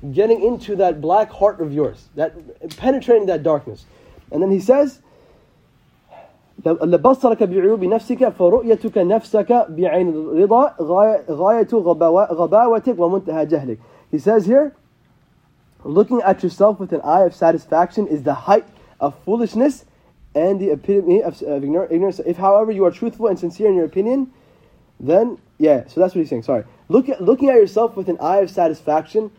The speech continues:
if you look at, if you look in the mirror, right, and you're like, "Alhamdulillah, like, <laughs> I'm good," right? That's the biggest mistake you can make. That's the biggest, biggest mistake you can make for yourself, right? Now you're proud, right? Same thing, shaitan. Where is this pride? Where is the inception of this pride?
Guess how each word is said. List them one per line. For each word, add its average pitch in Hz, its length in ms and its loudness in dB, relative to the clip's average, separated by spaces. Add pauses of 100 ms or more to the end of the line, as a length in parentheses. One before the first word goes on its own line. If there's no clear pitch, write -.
(140)
if 135 140 -10
you 214 60 -8
look 247 160 -6
at, 196 140 0
if 156 240 -8
you 226 60 -10
look 233 160 -6
in 202 60 -6
the 151 80 0
mirror, 139 300 0
right, 151 180 -4 (320)
and 131 100 -12
you're 143 120 -2
like, 147 120 -10
"Alhamdulillah, 135 440 -14 (240)
like, - 760 -16 (220)
<laughs> - 200 -20
I'm 156 180 -4
good," 139 220 -2 (340)
right? 165 260 -2 (160)
That's 156 220 -6
the 151 80 -10
biggest 147 260 -6
mistake 127 320 -8
you 120 60 -14
can 117 120 -14
make. 113 160 -16 (240)
That's 143 140 -12
the 151 100 -4
biggest, 214 480 -4
biggest 160 240 0
mistake 143 320 -6
you 127 60 -12
can 120 160 -16
make 117 140 -10
for 113 80 -14
yourself, 110 340 -16 (360)
right? 147 200 -6 (160)
Now 156 80 -4
you're 170 160 2
proud, 165 480 -4 (200)
right? 160 180 -4
Same 202 260 0
thing, 202 160 -2
shaitan. 185 440 0
Where 214 140 2
is 220 100 6
this 202 100 -10
pride? 185 460 -2 (260)
Where 190 160 2
is 233 120 2
the 208 100 0
inception 226 520 -2
of 190 100 -2
this 180 140 -10
pride? 190 440 -2